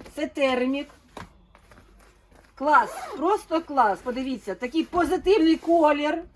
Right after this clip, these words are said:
Мені полюбляється дуже. Це спортивні, а, люди, вони дуже люблять такі речі, е, яскравих кольорів. І наче так осінь, а наче трошки і настрою придає. Подивіться,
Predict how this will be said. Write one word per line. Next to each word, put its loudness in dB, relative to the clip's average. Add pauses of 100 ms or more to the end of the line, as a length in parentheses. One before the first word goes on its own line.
(880)
Мені 2
полюбляється 2
дуже. -4
Це -2
спортивні, -2 (260)
а, 2
люди, 0
вони 0
дуже 0
люблять -6
такі -6 (200)
речі, -2
е, 2
яскравих 0
кольорів. -2 (640)
І -2
наче 0
так -2 (120)
осінь, 2
а 2
наче 0
трошки -4
і -4
настрою 0
придає. -6 (1300)
Подивіться, -6